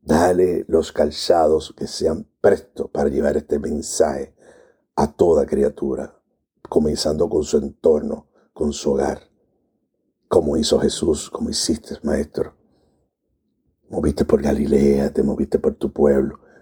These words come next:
y luego te fuiste a Jerusalén, re-, caminaste, llevando el mismo mensaje, para que hoy, miles de años luego, pudiéramos nosotros decir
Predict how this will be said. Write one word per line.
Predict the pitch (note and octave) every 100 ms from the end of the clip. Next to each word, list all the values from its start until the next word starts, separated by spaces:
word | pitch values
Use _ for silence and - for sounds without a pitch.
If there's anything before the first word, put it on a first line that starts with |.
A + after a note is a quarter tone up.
| _
y | -
luego | C#2+ C2+ -
te | -
fuiste | - - -
a |
Jerusalén, | - - D2 - D2 D2 D2 C#2+ - - - - - -
re-, | - - - - -
caminaste, | - C#2+ C#2 C#2 F2+ - - - - - _ _ _ _ _ _ _
llevando | - - - - -
el | D2
mismo | D2 -
mensaje, | D#2+ D#2 - - - D2 - - - _ _ _
para | - -
que | - C#2+
hoy, | D#2 G2+ G#2+ - _ _ _ _ _ _ _ _ _ _ _ _ _ _ _ _ _ _ _ _ _ _ _ _ _
miles | - - - E2 D#2
de | D2+
años | C#2+ D2 D2+
luego, | D2+ C#2+ D2+
pudiéramos | D2 D2 D#2 D2 D2+
nosotros | C#2+ - - -
decir | - - - -